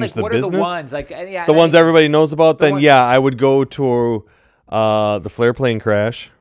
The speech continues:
Speaker 1: I'll go with
Speaker 2: Brody.
Speaker 1: Brody, but I'll also go with the Von Erich family.
Speaker 2: The, just that family in general.
Speaker 1: Family, yeah.
Speaker 2: Like, everybody
Speaker 1: Yeah.
Speaker 2: in general.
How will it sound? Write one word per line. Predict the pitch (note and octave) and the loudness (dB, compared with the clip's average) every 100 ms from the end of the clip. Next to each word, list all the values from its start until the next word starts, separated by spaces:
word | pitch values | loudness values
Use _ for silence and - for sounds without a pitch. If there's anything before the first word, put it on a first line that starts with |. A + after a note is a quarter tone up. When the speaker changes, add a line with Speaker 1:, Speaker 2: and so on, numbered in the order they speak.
| _ - | _ -8
Speaker 1:
I'll | A2 | -2
go | A#2 | 0
with | B2 A2+ | 0 -2
Speaker 2:
Brody. | A2 A2+ G#2 G#2+ G#2+ | 0 2 2 -2 -8
Speaker 1:
Brody, | _ _ _ _ - | _ _ _ _ -6
but | A2+ | -2
I'll | G#2+ | -2
also | G#2 G#2 G2 | -2 -6 -10
go | G2 | -10
with | F#2+ | -10
the | F#2 | -12
Von | F#2+ F#2 | -10 -10
Erich | F2+ F2 - | -10 -14 -16
family. | - - - - - | -20 -20 -20 -20 -12
Speaker 2:
The, | C3+ C3 | -10 -10
just | C#3 | -12
that | C3+ G2 G2+ - | -14 -14 -18 -12
family | A2+ A2+ A2 G#2 | -12 -12 -16 -20
in | G2 G2 F#2 F#2+ _ | -20 -20 -20 -20 _
general. | A2+ F#2 G2+ | -14 -6 -6
Speaker 1:
Family, | F2+ F2+ G2+ | -6 -12 -12
yeah. | F#2+ | -12
Speaker 2:
Like, | E2+ F2+ | -12 -18
everybody | F#2+ F2+ F2 E2+ E2+ F#2+ | -20 -18 -20 -20 -18 -10
Speaker 1:
Yeah. | G2 F#2 | -10 -10
Speaker 2:
in | G2 F2+ | -16 -20
general. | F2+ F2 D#2 E2 | -20 -20 -20 -20